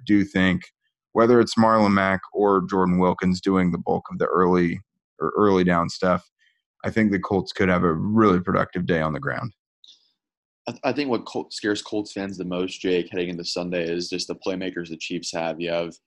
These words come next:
Speaker 2: Travis Kelce, you have Tyreek Hill maybe playing it. Let's just say he's not playing. Even, even if he's not playing, Jake, you have Sammy Watkins, Mecole Hardman,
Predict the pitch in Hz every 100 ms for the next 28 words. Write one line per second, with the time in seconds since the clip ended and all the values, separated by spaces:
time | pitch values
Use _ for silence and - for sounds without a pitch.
0 | _ _ _ - 107 92 - 98 95 90
1 | 92 92 90 85 82 78 - - 104 101
2 | 101 - 98 92 92 95 92 98 98 95
3 | 90 82 101 101 - 95 90 87 90 90
4 | 82 92 101 120 110 98 92 90 98 -
5 | 87 82 87 85 82 90 87 85 - _
6 | _ - 107 98 90 92 95 92 92 90
7 | 87 85 92 90 87 95 92 92 90